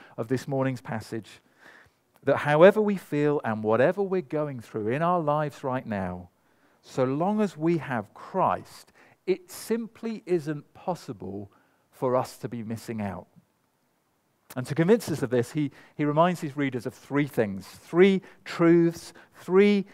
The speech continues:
interwoven realities that are true of every single Christian believer. One past, one present, and one future. So there, there's gonna be our three,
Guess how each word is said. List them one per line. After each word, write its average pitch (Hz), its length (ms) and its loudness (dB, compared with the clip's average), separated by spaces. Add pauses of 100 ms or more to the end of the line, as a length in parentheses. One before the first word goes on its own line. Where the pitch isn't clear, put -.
(160)
interwoven 180 800 6
realities 156 760 2
that 151 140 2
are 147 80 4
true 196 480 2
of 139 100 2
every 170 360 2
single 175 400 -2
Christian 156 560 -4 (220)
believer. 127 580 2 (300)
One 190 340 6
past, 147 640 2 (300)
one 156 340 2
present, 120 540 -6 (280)
and 117 200 -4
one 131 260 0
future. 120 500 -6
So - 140 -12
there, 131 160 0
there's 135 220 -6 (100)
gonna 131 140 -6
be 123 80 2
our 117 100 4
three, 139 480 -6